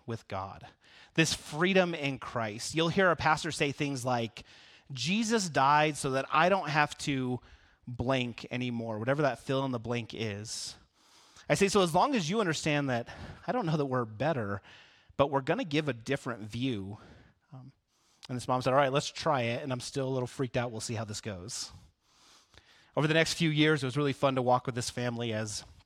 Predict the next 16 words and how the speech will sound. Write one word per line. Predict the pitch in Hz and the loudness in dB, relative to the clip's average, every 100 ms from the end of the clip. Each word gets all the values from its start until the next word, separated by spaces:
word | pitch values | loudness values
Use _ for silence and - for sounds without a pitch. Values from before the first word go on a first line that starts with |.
| _ _ _ _ - | _ _ _ _ -8
this | 127 127 | -6 -2
young | 139 160 147 | 0 0 0
girl | 151 147 120 | 2 4 2
who | 107 175 147 | 0 0 0
really | 135 202 151 | 2 2 2
could | - 185 156 | 0 0 0
answer | 131 139 131 117 135 | -2 -2 -4 -2 0
every | 139 127 117 | 0 0 -6
question. | - 98 - - - - - - - - - | -4 -6 -6 -12 -16 -20 -20 -20 -20 -20 -10
She | - 175 | -2 2
knew | 175 | 6
everything | 160 175 170 160 | 6 6 2 2
I | 139 | 0
was | 123 - | 0 0
talking | 156 139 - 113 | 2 2 0 -4
about. | 101 95 101 - | -2 -4 -6 -12